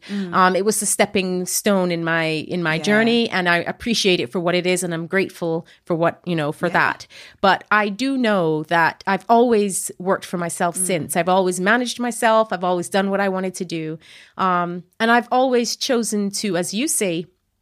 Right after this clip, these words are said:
Speaker 2: rise up. D-,
Speaker 1: Yeah.
Speaker 2: you know, if there are those expectations, they haven't been made known to me in
Speaker 1: Mm-hmm.
Speaker 2: a way that I felt like I needed to defend them.
Speaker 1: Mm-hmm.
Speaker 2: However,
Speaker 1: Mm-hmm.
Speaker 2: I know of many people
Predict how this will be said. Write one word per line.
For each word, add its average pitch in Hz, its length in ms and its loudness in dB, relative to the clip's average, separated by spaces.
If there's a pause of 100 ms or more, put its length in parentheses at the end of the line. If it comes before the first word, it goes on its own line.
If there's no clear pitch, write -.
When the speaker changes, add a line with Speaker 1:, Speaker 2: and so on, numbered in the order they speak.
(460)
Speaker 2:
rise 196 360 2
up. 156 360 -2
D-, 196 120 -6
Speaker 1:
Yeah. 151 240 -10
Speaker 2:
you 214 60 4
know, 156 400 2
if 330 300 2
there 269 280 4
are 233 220 4
those 202 240 -2
expectations, 170 1080 -4
they 196 160 2
haven't 247 380 0
been 190 220 -2
made 190 420 0 (300)
known 226 480 4
to 214 160 -4
me 170 320 -2
in 185 60 -4
Speaker 1:
Mm-hmm. 190 160 2
Speaker 2:
a 180 60 2
way 196 200 2
that 180 140 0
I 170 160 4
felt 220 420 0
like 175 180 -2
I 196 60 -4
needed 175 280 -4
to 208 100 -4
defend 202 580 -2
them. 131 340 -6
Speaker 1:
Mm-hmm. 180 300 -8 (560)
Speaker 2:
However, 214 840 2
Speaker 1:
Mm-hmm. - 140 -8
Speaker 2:
I 185 220 4
know 208 500 6
of 180 140 2
many 180 280 0
people 139 540 -4